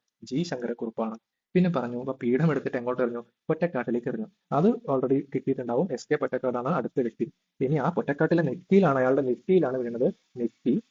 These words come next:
എയ്റ്റി. ഓക്കെ, നെറ്റി എയ്റ്റി. അപ്പൊ എയ്റ്റിയിലാണ്, ആയിരത്തി തൊള്ളായിരത്തി എൺപതിലാണ് ആർക്ക് കിട്ടുന്നത്? എസ് കെ പൊറ്റക്കാടിന് കിട്ടുന്നത്. അപ്പൊ രണ്ടാമത്തെ ആളെ കിട്ടി. പിന്നെ പറഞ്ഞു കുറേ കാലം ആ പൊറ്റക്കാട്ടിൽ കിടന്നിട്ടുള്ള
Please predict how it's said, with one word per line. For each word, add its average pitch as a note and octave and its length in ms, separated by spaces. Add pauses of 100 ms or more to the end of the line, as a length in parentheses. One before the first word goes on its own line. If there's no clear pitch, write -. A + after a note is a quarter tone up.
എയ്റ്റി. B2 360 (360)
ഓക്കെ, A#2+ 200
നെറ്റി A#2 340 (320)
എയ്റ്റി. C3+ 280
അപ്പൊ C3 200
എയ്റ്റിയിലാണ്, B2+ 520
ആയിരത്തി B2 260
തൊള്ളായിരത്തി C3+ 380
എൺപതിലാണ് B2+ 420
ആർക്ക് A#2 180
കിട്ടുന്നത്? B2 320 (360)
എസ് C#3 160
കെ D3 80
പൊറ്റക്കാടിന് - 520 (200)
കിട്ടുന്നത്. F3 320
അപ്പൊ C3 200
രണ്ടാമത്തെ C3 360
ആളെ A#2 160
കിട്ടി. - 220 (300)
പിന്നെ F#3 200
പറഞ്ഞു B2+ 260
കുറേ B2 320
കാലം B2 160
ആ - 20
പൊറ്റക്കാട്ടിൽ A#2+ 540
കിടന്നിട്ടുള്ള B2+ 560